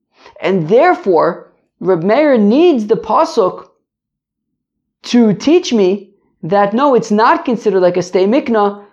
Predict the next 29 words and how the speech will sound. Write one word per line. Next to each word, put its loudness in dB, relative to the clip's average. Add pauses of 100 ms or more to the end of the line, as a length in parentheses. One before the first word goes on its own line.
(280)
it's -2
considered 0
like 2
a -4
stei 0
achuza. -2 (1040)
So 0
again, 2
right, 0
the 4
Reb 4
Meir 2
Savar, 0 (220)
Kinyan 0
Peres, 0
Kinyan 0
Aguf -4
Dami, -6 (240)
that 0
purchasing -2
the 0
fruits -2
is -8
like -2
purchasing -2
the 0
actual 0
field. -4 (320)
Uvaha, 0